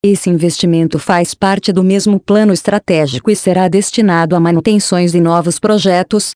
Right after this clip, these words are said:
incluindo a implantação de uma unidade de hidrotratamento de médios para aumentar a produção de diesel S dez. Outros projetos incluem melhorias na eficiência energética e na produção de derivados.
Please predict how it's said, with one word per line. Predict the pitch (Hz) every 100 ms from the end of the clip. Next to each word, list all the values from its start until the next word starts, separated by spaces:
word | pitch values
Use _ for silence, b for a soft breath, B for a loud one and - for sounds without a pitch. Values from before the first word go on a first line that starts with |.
| _ -
incluindo | 214 202 180 185
a | 175
implantação | 165 170 151 151 - 160
de | 170
uma | 180 170
unidade | 170 196 175 185 196 180
de | 160
hidrotratamento | 156 160 143 196 185 156 170 185 220
de | 202
médios | 185 165 160 170
para | 180 180
aumentar | 185 175 190 175
a |
produção | 170 233 226 - 196 190
de | 156 156
diesel | 165 202 185
S | 160 - 196
dez. | 170 160 143 - - _ _ -
Outros | 208 202 208
projetos | - 214 208 190 180 180 202
incluem | 202 190 180 170
melhorias | 175 170 180 175 196 185
na | 196 202
eficiência | 185 - 180 175 190 -
energética | 175 160 160 170 160 208 196
e |
na | 190
produção | 175 233 226 - 202 190
de | 180
derivados. | 175 175 190 147 123 98 92